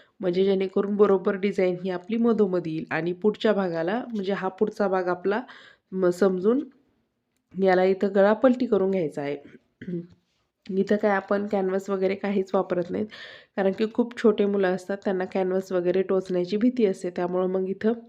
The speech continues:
आपण एकदम सॉफ्ट कापड घेतलेलं आहे, खन फॅब्रिक आहे, हे प्युअर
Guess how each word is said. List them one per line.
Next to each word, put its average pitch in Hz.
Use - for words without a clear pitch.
आपण 196
एकदम 208
सॉफ्ट -
कापड 196
घेतलेलं 185
आहे, 185
खन 208
फॅब्रिक 190
आहे, 180
हे 180
प्युअर 220